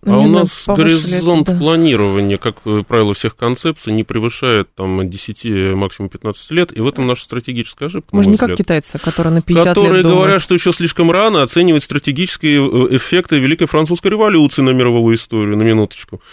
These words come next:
Speaker 2: А мы тут, э, пытаемся <laughs> на пять лет, э, планировать.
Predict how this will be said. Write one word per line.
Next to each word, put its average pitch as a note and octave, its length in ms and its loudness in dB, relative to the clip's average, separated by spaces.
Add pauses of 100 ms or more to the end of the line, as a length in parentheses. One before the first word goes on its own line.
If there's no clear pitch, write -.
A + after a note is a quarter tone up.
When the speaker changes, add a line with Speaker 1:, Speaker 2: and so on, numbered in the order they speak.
(160)
Speaker 2:
А A#2+ 180 2
мы E3+ 120 2
тут, D#3+ 200 -4
э, B2 180 2
пытаемся A#2 840 0 (400)
<laughs> - 0 -
на D3+ 340 2
пять E3 240 0
лет, D#3+ 220 2
э, C3+ 140 0
планировать. A#2+ 580 2